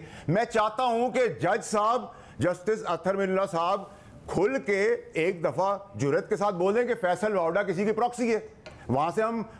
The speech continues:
हम आपको वहां से शवाहिद के ऊपर शुरू हो जाएंगे।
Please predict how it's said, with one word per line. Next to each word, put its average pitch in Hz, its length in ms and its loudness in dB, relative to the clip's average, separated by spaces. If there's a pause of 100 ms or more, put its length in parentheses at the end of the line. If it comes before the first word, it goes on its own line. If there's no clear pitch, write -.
हम 214 280 0
आपको 185 440 0
वहां 175 200 2
से 185 120 -4
शवाहिद 151 340 0
के 165 100 -4
ऊपर 170 100 -2
शुरू 254 180 2
हो 247 80 4
जाएंगे। 202 340 -2